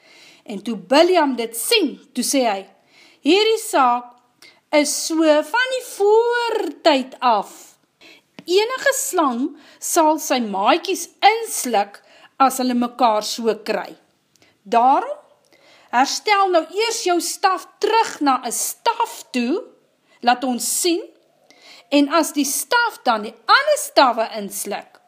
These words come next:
dan kan ons praat. Dan sal ons weet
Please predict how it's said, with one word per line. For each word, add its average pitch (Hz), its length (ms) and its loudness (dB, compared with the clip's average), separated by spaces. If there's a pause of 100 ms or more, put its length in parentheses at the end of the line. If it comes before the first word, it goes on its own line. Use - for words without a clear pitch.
(220)
dan 220 400 0
kan 202 220 -8
ons 196 200 -16
praat. 190 500 -10 (500)
Dan 269 300 4
sal 339 240 2
ons 262 260 0
weet 190 420 -4